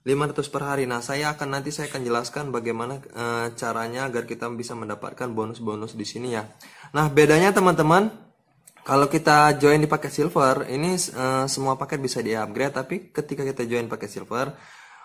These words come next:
maksimal upgrade hanya bisa sampai ke platinum.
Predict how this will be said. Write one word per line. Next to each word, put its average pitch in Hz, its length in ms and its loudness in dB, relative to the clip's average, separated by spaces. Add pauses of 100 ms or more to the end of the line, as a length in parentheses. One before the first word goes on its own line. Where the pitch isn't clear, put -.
maksimal 165 560 2
upgrade 156 400 4 (160)
hanya 143 240 0
bisa 131 240 -4
sampai 135 320 -4
ke - 20 -20
platinum. 120 640 -4